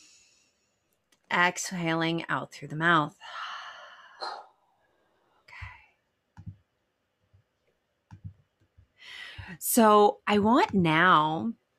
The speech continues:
for you guys to just relax, come into your heart. We're not gonna activate our grids just yet, but I wanna clear our energy. So sinking into your heart.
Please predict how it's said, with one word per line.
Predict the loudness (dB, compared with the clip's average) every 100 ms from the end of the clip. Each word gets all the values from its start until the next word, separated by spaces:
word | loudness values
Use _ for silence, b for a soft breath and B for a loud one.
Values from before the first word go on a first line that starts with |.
| _ _ _ _ -18 -12
for | -2 2
you | 4 4
guys | 6 6 4 2 -2 -12 -2
to | 0 2 4 6 6 4 2 -2 -4
just | 0 0 0 2
relax, | 6 6 4 -2
come | -2 0
into | 0 0
your | -2
heart. | 2 2 2 0
We're |
not | 0 0
gonna | -2 -4
activate | -4 -6 -2 0 0
our | -2
grids | -2 -4 -4 -8
just | -8 -8 -4
yet, | 2 4 4 2 0
but | 2
I | 4
wanna | 4 2
clear | 2 4 4
our | 4 0
energy. | -4 -4 -6 -8 -8 -10 B B B B -4
So | 4 6 6
sinking | 2 4 8
into | 8 6
your | 4 6
heart. | 4 4